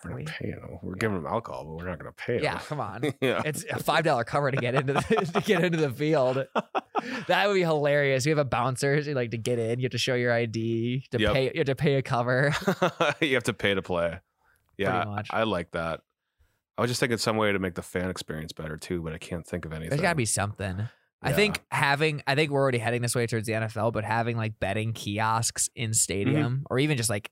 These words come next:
Speaker 1: per, like, every seat, I think we'll eventually get to that point. I think baseball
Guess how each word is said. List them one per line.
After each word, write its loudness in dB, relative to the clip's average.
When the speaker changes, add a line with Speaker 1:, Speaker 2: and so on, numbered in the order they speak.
Speaker 1:
per, -4
like, -8
every 0
seat, 2
I 0
think -4
we'll 0
eventually -4
get -6
to -8
that -2
point. -8
I -4
think -2
baseball -4